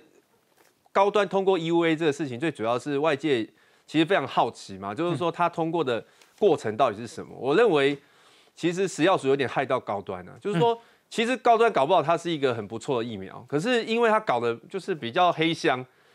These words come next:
Speaker 1: 所以反而会让大家更质疑啊。
Speaker 2: 哪里黑箱？
Speaker 1: 但
Speaker 2: 哪里黑箱？
Speaker 1: 就是不知道它里面讨论的过程到底是什么啊，
Speaker 2: 嗯。
Speaker 1: 连就是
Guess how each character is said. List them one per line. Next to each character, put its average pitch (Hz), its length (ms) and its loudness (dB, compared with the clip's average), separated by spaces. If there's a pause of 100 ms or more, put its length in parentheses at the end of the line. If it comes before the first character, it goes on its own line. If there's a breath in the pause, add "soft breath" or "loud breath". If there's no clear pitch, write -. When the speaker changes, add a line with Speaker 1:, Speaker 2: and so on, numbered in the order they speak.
(100)
Speaker 1:
所 214 120 6
以 214 80 6
反 139 200 0
而 175 160 2
会 202 140 4
让 190 240 2
大 190 120 2
家 180 300 2 (240)
更 165 160 2
质 117 260 -8
疑 95 200 -10
啊。 95 80 -6
Speaker 2:
哪 214 180 4
里 156 80 -2
黑 196 120 4
箱？ 180 220 0
Speaker 1:
但 160 120 0
Speaker 2:
哪 - 0 -
里 151 100 -2
黑 147 100 0
箱？ 139 300 -4
Speaker 1:
就 254 100 -2
是 269 80 0
不 277 140 0
知 269 100 2
道 247 80 6
它 247 100 6
里 170 120 0
面 208 160 4
讨 127 180 0
论 165 220 2
的 135 200 2 (280)
过 220 160 4
程 139 160 0
到 165 120 4
底 156 60 0
是 170 80 -4
什 123 160 -4
么 104 160 -6
啊， 110 220 -4
Speaker 2:
嗯。 120 140 -14
Speaker 1:
连 175 220 2
就 220 120 2
是 202 320 4